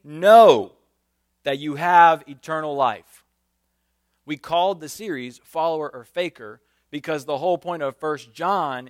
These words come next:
is to know whether you are a true follower of Jesus or not. So point number one from this verse is be assured that you have eternal life.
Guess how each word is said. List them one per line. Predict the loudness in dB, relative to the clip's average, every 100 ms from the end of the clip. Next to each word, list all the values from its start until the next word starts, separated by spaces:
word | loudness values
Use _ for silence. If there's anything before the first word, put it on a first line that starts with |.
| _
is | -16 -14
to | -14
know | -14 -2 4 6 6 6
whether | 2 -2 -2
you | -8 -6
are | -4 -6
a |
true | -8 -16 -18
follower | -6 -4 -4 -8
of | -14
Jesus | -20 -20 -20 -20 -20
or | -18
not. | -18 -18 -20 _ _
So | -4 0 0
point | -4 -8 -6
number | -8 -10 -6
one | -6 -6 -8
from | -14
this | -14 -14
verse | -8 -8 -8
is | -16 -20
be | -14 -10
assured | -10 -10 -12 -12 -12 _ _ _ _ _
that | -10 -8
you | -10
have | -8 -8 -8 -14
eternal | -20 -20 -16
life. | -8 -8 -8 _